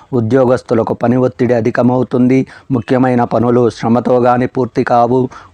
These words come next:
కొన్ని వ్యవహారాలలో ఆలోచించి ముందుకు సాగడం మంచిది. తదుపరి కర్కాటక రాశి. స్థిరాస్తి కొనుగోలు ప్రయత్నాలు ఫలిస్తాయి. స్నేహితుల నుండి కీలక సమాచారం అందుతుంది. వ్యాపారాలు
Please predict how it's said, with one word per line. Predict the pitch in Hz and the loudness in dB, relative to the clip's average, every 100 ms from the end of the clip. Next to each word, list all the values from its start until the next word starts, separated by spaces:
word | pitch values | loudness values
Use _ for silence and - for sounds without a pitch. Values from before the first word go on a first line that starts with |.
| 123 | -2
కొన్ని | 120 127 120 | 2 2 2
వ్యవహారాలలో | 120 113 123 127 123 120 120 117 - 113 | 2 2 2 4 2 2 0 -2 0 0
ఆలోచించి | 123 123 127 131 120 120 135 123 - - | 2 0 0 -2 -4 -2 -2 -2 -8 -4
ముందుకు | 120 131 131 143 | 0 2 2 0
సాగడం | 120 113 120 120 120 | 2 2 2 0 0
మంచిది. | 110 98 95 92 - _ _ _ _ _ _ _ _ _ _ - | 0 -4 -6 -10 -12 _ _ _ _ _ _ _ _ _ _ -6
తదుపరి | 117 127 - 127 139 | -4 -2 0 0 0
కర్కాటక | - 117 - 123 - - 113 | 0 -2 0 0 0 0 0
రాశి. | 107 - 101 - _ _ - | 0 -2 -6 -8 _ _ -12
స్థిరాస్తి | - 120 127 127 - 117 | -2 2 4 2 0 -2
కొనుగోలు | 127 127 127 131 127 - | 0 2 2 2 0 0
ప్రయత్నాలు | 123 127 - 123 131 127 | 0 0 0 0 0 0
ఫలిస్తాయి. | 127 127 - 127 127 131 131 - - - | 0 -2 0 2 4 4 0 -2 -16 -6
స్నేహితుల | 123 127 131 139 120 120 | 0 2 2 0 0 2
నుండి | 117 117 107 | 2 0 0
కీలక | 127 127 127 127 | 0 0 0 -2
సమాచారం | 127 131 123 127 123 123 - | 0 0 2 2 2 0 -2
అందుతుంది. | 131 123 123 135 127 131 127 - - - | 0 0 0 0 2 2 0 -4 -14 -4
వ్యాపారాలు | 113 120 117 117 113 110 | 2 2 2 2 2 2